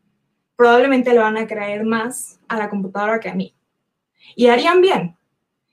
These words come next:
Y podrían tener certeza en que esta calculadora les da la confianza de que tienen la respuesta correcta.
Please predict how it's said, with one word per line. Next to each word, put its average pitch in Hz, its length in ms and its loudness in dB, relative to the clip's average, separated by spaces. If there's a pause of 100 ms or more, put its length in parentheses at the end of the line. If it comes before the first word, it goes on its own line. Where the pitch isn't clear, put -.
Y - 120 -10
podrían 262 360 2
tener 294 260 -4
certeza 285 580 -4 (100)
en 220 160 -4
que 233 160 -2
esta 240 180 -4
calculadora 233 800 -2 (220)
les 226 180 2
da 233 120 2
la 254 160 -2
confianza 320 640 -4
de 285 100 -6
que 226 100 -8
tienen 233 300 -2
la 196 120 -4
respuesta 202 460 -10
correcta. - 400 -12